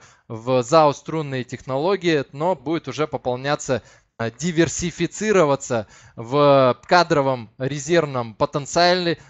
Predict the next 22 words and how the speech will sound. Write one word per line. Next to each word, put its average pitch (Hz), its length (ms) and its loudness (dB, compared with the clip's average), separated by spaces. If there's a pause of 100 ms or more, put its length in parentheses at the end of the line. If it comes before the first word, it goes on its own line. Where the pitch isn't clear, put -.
(120)
уже, 139 560 0
э, 123 280 -8
в - 60 -20
качестве 135 520 -4
иностранных 135 680 -4
работников. 127 640 -8
Их 151 180 -6
нужно 135 300 -10
будет 123 280 -6
изу-, 131 220 -8
и 131 220 -10
обучать 135 560 -4
на 143 320 -2
английском. 127 640 -8 (300)
Соответственно, 156 640 -2
будет 151 300 -2
создаваться 143 640 0
уже 135 280 -2
площадка, 139 880 -2
база 135 480 2
обучения. 143 800 -6 (320)
Э, 123 480 2